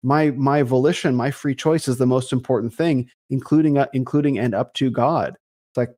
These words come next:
no, Calvinism is very challenging because Calvinism says God chooses you. Why does God choose you? Because he chose you, <laughs> right? Why does he not choose others? Because he's God and he gets to do that.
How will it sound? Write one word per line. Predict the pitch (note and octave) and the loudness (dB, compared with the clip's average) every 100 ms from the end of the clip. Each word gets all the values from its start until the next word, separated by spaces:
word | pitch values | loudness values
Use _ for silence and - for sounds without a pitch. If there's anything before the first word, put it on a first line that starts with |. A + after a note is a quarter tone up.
| - | 0
no, | B2 A#2+ | 2 2
Calvinism | - B2+ C3 B2+ G#2+ A2 G#2+ | 2 0 4 2 2 -2 -2
is | |
very | A2+ A2 | -2 -2
challenging | G2 - D#3 C#3+ A2 G#2 | -4 -2 2 2 2 -2
because | G2 - G#2+ | -4 -6 -4
Calvinism | - A2+ A#2 A2+ G#2+ G#2 | 0 0 2 0 -2 -2
says | A#2 G#2+ - _ _ _ | -2 -2 -6 _ _ _
God | B2 C3+ D3 - | 2 2 2 -2
chooses | - B2+ A#2+ G#2+ A2 | 0 2 2 0 -2
you. | G#2+ D2+ - _ _ - | -2 -4 -10 _ _ -4
Why | A2+ A#2 | 0 2
does | B2+ | 2
God | B2+ C3+ C3 | 2 2 2
choose | - D3 C3+ | 0 2 2
you? | D#3 D#3+ E3 _ _ | 2 0 -4 _ _
Because | C3+ C#3 B2 | 0 2 2
he | B2 | 2
chose | - B2 A#2+ G#2+ | 4 4 4 0
you, | G2 - - | -8 -10 -4
<laughs> | B2 | -4
right? | - B2 C3+ - - | 0 2 4 2 -2
Why | B2 B2+ | 2 4
does | C3+ | 4
he | D3 | 2
not | C#3 C3+ - | 0 0 0
choose | C#3+ B2+ | 0 2
others? | C3 C#3+ D#3+ - _ - | 2 2 0 -6 _ -8
Because | C3 C3+ A#2+ | -2 0 0
he's | - G#2+ | 0 -2
God | C3 A#2+ A#2 | 2 2 2
and | A2 | 0
he | A2 A2+ | 0 0
gets | G#2+ - - | -2 -4 -8
to | A2 | -4
do | A#2+ A#2+ | 0 0
that. | G2+ C#2 | 0 -4